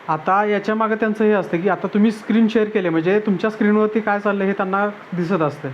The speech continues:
आता तुम्ही गडबडीमध्ये लगेच त्या ॲपमध्ये, अ, PhonePe-मध्ये जाणार, मग पिन टाकणार, तिथे त्यांना सगळं दिसून जातं आणि याचा फायदा घेऊन ते तुमच्याशी फ्रॉड करतात. पण मी सावध, सावध झालो आणि मी लगेच वेळेत कट, अ, कॉल कट केला आणि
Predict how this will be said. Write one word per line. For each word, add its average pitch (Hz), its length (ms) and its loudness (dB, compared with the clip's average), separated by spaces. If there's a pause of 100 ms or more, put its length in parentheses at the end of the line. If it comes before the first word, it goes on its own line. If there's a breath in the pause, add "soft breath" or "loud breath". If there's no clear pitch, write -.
(460 loud breath)
आता 170 140 0
तुम्ही 208 340 2 (520)
गडबडीमध्ये 208 560 2
लगेच 208 260 -2
त्या 185 520 2
ॲपमध्ये, 185 560 0
अ, 170 100 -6 (540)
PhonePe-मध्ये 185 440 0
जाणार, 165 360 2
मग 160 140 0
पिन 180 240 0
टाकणार, 160 500 0 (500)
तिथे 185 220 0
त्यांना 208 300 -2
सगळं 214 320 -2
दिसून 208 360 -2
जातं 156 340 -2 (420)
आणि 175 200 0
याचा 196 240 -2
फायदा 196 260 -2
घेऊन 196 200 0
ते 202 100 -4
तुमच्याशी 202 400 -4
फ्रॉड 170 200 -2
करतात. 143 300 -6
पण 175 160 -6
मी 190 220 -2 (380)
सावध, 185 220 0 (340)
सावध 190 240 0
झालो 180 180 0
आणि 170 160 0
मी 175 160 -2
लगेच 185 220 -4
वेळेत 175 180 0 (140)
कट, 175 100 0 (220)
अ, 147 140 -2 (100)
कॉल 160 140 -2
कट 160 180 -4 (120)
केला 147 180 -4
आणि 160 200 -4